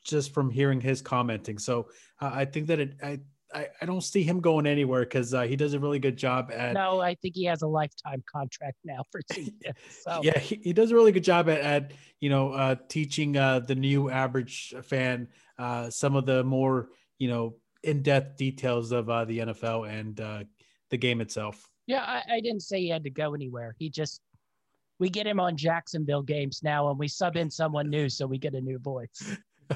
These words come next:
Speaker 1: Okay, that's fair enough. At least alternate it.
Speaker 2: Yes. All right. Uh, any more about the, uh,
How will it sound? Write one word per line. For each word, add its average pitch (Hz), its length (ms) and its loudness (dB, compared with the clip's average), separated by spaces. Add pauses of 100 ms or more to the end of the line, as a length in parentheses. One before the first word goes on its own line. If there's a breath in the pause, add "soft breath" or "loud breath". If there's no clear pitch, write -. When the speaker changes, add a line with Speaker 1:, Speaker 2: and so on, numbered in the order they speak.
Speaker 1:
Okay, 135 280 4
that's 131 280 2
fair 123 220 6
enough. 120 260 0
At 123 180 0
least 139 220 0
alternate 117 520 -2
it. 104 120 -14 (640 soft breath)
Speaker 2:
Yes. 185 460 0 (500 loud breath)
All 277 180 4
right. 202 380 2
Uh, 196 260 2 (380)
any 254 160 0
more 240 260 6
about 220 320 2
the, 226 220 2
uh, 208 220 4